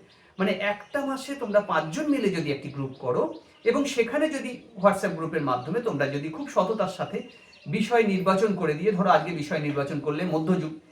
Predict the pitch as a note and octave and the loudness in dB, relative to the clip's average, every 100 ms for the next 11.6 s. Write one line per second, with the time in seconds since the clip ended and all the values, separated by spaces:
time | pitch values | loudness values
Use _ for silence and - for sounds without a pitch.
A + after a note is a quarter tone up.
0 | - D#3+ D#3+ G3 F#3 E3 D#3 D3 G3 A3 | 2 2 4 0 0 2 2 2 0 2
1 | G3 B2 B2 - E3+ A3+ C4 B3+ - B3+ | 0 -2 -6 -6 -6 -6 -6 -6 -4 -4
2 | B3+ - _ _ _ _ _ _ D#3+ D#3+ | -4 -10 _ _ _ _ _ _ -6 -4
3 | D#3+ E3+ A3 A#3+ B3 G#3 A#3+ - - D3+ | 0 4 6 6 2 2 -2 -4 -4 -2
4 | D3+ D3 F3 E3 G#3 B3+ - A#3+ A#3 - | 0 0 4 8 8 6 -2 -6 -6 -12
5 | A#3 - _ _ _ B3 A3+ G#3+ F#3+ D4+ | -14 -18 _ _ _ 6 6 2 -2 0
6 | D#4 D#4 - - - A3 F#3+ F#3+ A3+ B3+ | 0 0 -6 -20 0 6 6 4 -2 -4
7 | D#4+ D#4+ - _ G3+ G3 F#3+ C#4 - F3+ | -4 -6 -14 _ 4 4 2 -4 -2 -4
8 | - A#3 A#3 - - C4 B3 G3+ - G3 | -4 -2 0 0 -2 -4 -2 -2 0 -2
9 | - - - - G3 B3 A#3+ - - A2+ | -2 -18 -20 -4 -4 -2 -2 -2 -2 -10
10 | - - - F#3 G3+ F#3 C#4+ D#4+ D#4 B3 | -12 -16 -14 2 4 4 0 -4 -2 -4
11 | - C#4 C4 C4+ C4+ | -6 -8 -6 -6 -6